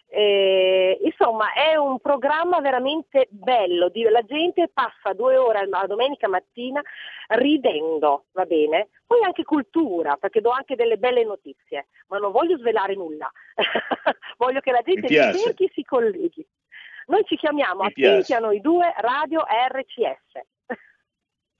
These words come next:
Speaker 2: Fatelo, ragazzi, perché, eh,
Speaker 1: Fatelo,
Speaker 2: in
Speaker 1: fatelo.
Speaker 2: questo momento davvero si ha bisogno, eh, di
Speaker 1: Sì.
Speaker 2: strappare un sorriso. Non è facile
Speaker 1: Esatto.
Speaker 2: per noi che facciamo
Speaker 1: No.
Speaker 2: radio, però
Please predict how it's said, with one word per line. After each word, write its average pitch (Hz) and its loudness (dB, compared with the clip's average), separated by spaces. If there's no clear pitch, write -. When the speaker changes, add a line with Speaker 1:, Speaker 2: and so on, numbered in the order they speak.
Speaker 2:
Fatelo, 165 4
ragazzi, 151 2
perché, 123 2
eh, 117 4
Speaker 1:
Fatelo, 104 2
Speaker 2:
in 101 0
Speaker 1:
fatelo. 170 -4
Speaker 2:
questo 147 -6
momento 139 2
davvero 120 4
si 110 -6
ha 107 2
bisogno, 107 2
eh, 92 -4
di 101 -8
Speaker 1:
Sì. 143 -6
Speaker 2:
strappare 120 0
un 113 2
sorriso. 135 2
Non 110 2
è 117 2
facile 120 0
Speaker 1:
Esatto. 104 -4
Speaker 2:
per 98 -2
noi 104 0
che - -10
facciamo 104 0
Speaker 1:
No. 101 6
Speaker 2:
radio, 110 2
però 156 4